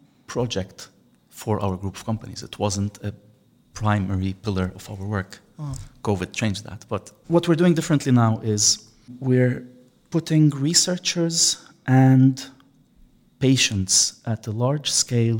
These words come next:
Speaker 1: together for them to jointly create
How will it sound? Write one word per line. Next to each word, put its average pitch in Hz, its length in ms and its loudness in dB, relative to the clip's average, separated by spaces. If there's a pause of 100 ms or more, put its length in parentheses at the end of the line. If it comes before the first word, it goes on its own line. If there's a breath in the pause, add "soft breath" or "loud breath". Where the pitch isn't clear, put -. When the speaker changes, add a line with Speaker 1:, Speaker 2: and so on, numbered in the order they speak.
(140)
Speaker 1:
together 113 520 -6 (640 soft breath)
for 120 460 -4
them 123 420 0 (100)
to 117 560 -4 (500)
jointly 127 680 2
create 104 640 -2